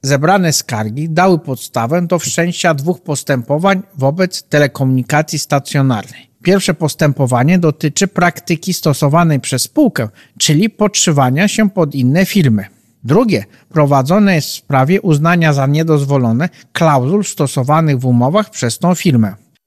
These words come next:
Sprawdziliśmy działania tej firmy po licznych skargach od konsumentów i rzeczników konsumentów. Wskazywali oni przede wszystkim, że spółka podaje się za dotychczasowego operatora telekomunikacyjnego,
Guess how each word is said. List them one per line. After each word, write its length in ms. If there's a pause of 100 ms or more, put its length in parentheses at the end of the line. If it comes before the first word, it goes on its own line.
Sprawdziliśmy 760
działania 400
tej 200
firmy 420 (220)
po 120
licznych 420
skargach 540 (240)
od 180
konsumentów 920
i 60
rzeczników 560
konsumentów. 800 (240)
Wskazywali 760
oni 220
przede 340
wszystkim, 460 (200)
że 160
spółka 480
podaje 480
się 160
za 220
dotychczasowego 1000
operatora 680
telekomunikacyjnego, 1300